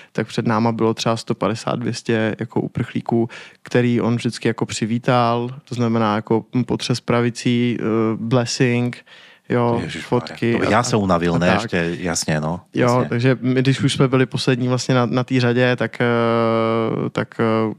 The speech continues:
Speaker 1: už vypadal jako dost unaveně, takže, eh, bohužel jsme toho moc, eh,
Speaker 2: Nenamluvili.
Speaker 1: si neřekli.
Speaker 2: Ale něco, jo?
Speaker 1: Eh, no tak oni mu řekli, že jsem z České republiky, on se usmál, my jsme si potřásli pravicí, já
Speaker 2: Ok.
Speaker 1: jsem mu dal ten, <laughs> ten
Speaker 2: Igelit-,
Speaker 1: dárek.
Speaker 2: igelitku se slodem,
Speaker 1: <laughs> Jo.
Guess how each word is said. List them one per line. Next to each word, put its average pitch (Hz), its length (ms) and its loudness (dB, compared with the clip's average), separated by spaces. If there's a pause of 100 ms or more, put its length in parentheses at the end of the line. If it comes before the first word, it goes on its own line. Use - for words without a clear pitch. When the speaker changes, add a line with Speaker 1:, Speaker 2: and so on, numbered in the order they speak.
(240)
Speaker 1:
už 123 100 -6
vypadal 107 320 0
jako 113 160 -4
dost 120 320 -4
unaveně, 117 540 0 (100)
takže, 117 280 -2 (380)
eh, 117 140 2
bohužel 120 340 2
jsme 131 180 2
toho 127 240 2
moc, - 580 -2 (440)
eh, - 20 -6
Speaker 2:
Nenamluvili. 90 520 2
Speaker 1:
si 87 100 -8
neřekli. 151 680 2 (340)
Speaker 2:
Ale 104 160 4
něco, 107 260 2
jo? 143 200 4 (520)
Speaker 1:
Eh, 202 160 4 (140)
no 214 60 4
tak 160 160 4
oni 156 120 4
mu 170 80 6
řekli, 160 200 4
že 151 60 4
jsem 151 120 4
z - 40 -2
České - 280 -4
republiky, 156 460 2
on 113 100 0
se - 100 -6
usmál, 156 680 2 (140)
my 131 80 0
jsme 139 140 0
si 135 100 -2
potřásli 131 480 -2
pravicí, 147 800 2
já 143 200 2
Speaker 2:
Ok. - 80 -4
Speaker 1:
jsem - 160 0
mu 131 120 2
dal 123 360 0
ten, 127 280 0
<laughs> - 360 -8
ten 160 100 8
Speaker 2:
Igelit-, 113 380 4
Speaker 1:
dárek. 156 160 0
Speaker 2:
igelitku 107 540 2
se 110 200 2
slodem, 117 420 2
Speaker 1:
<laughs> - 260 2
Jo. 170 80 4